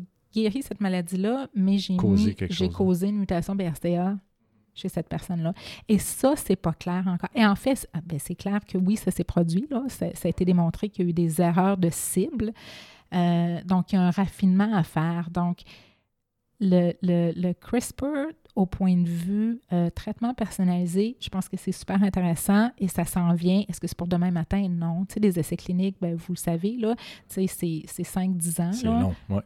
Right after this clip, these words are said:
Speaker 1: Ça sera pas maintenant. Euh, mais il y a quelque chose d'intéressant au niveau, euh, tu sais, quand on dit somatique, donc c'est ce qui se passe au cours de notre vie comme changement génétique, au niveau de ce qu'on transmet à nos enfants, notre génétique de base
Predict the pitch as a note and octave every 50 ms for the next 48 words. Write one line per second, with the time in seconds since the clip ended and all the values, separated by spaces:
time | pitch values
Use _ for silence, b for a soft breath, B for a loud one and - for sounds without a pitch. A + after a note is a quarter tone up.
0 | _ _ - - F#3+ F#3 - - E3 - F3+ F#3+ F#3 F3 - - F#3+ G#3+ C#4+ -
1 | B B B B B B B F#3+ F3+ F3 E3+ E3+ - - - G3 F#3 G3 G#3 G#3+
2 | G3 - - F3 - - G#3+ G3 G3+ F#3 - F#3 E3+ E3+ D3+ - - - G#3 A3
3 | G#3 - F3+ F3 E3+ E3+ D#3+ D#3 D#3+ F3 F3+ F#3+ G3 G3+ G3 G#3 G3+ E3 D#3+ D#3+
4 | E3 D#3+ D#3+ E3+ F#3 - - F#3+ - - F3+ F3 - F3 E3+ D#3+ - - - -
5 | F3 E3+ E3 E3+ - - - F#3 F#3+ - - F3+ E3+ E3 - - - E3+ D#3+ F3+
6 | F#3+ G3 D#3+ - - - - - - - - F3 F3+ F3+ F#3 - F#3+ F3+ - -
7 | G3 F#3 F#3 F3+ E3+ E3+ E3+ E3 D#3+ E3 E3 F3+ - - F3+ F3 D#3+ - - E3+
8 | E3 - F3 F3 F3 F#3 F3+ E3 D3+ - - - G#3+ A3+ C4+ - - B B B
9 | B B B B B G3 F#3 F3+ F#3 F3+ E3+ F#3 G#3 G#3 G3+ - - - E3+ -
10 | - - - - G3+ G3+ F#3+ - - - G3 G#3 A3 G#3+ G3 F3 - E3 D#3+ E3
11 | D#3+ - - F#3+ G#3 G3+ F3+ E3+ E3 F3 F3 F3+ F3+ - - G3 F#3+ G3 E3+ E3
12 | E3 E3+ F3+ F#3+ G#3 G#3+ G#3 -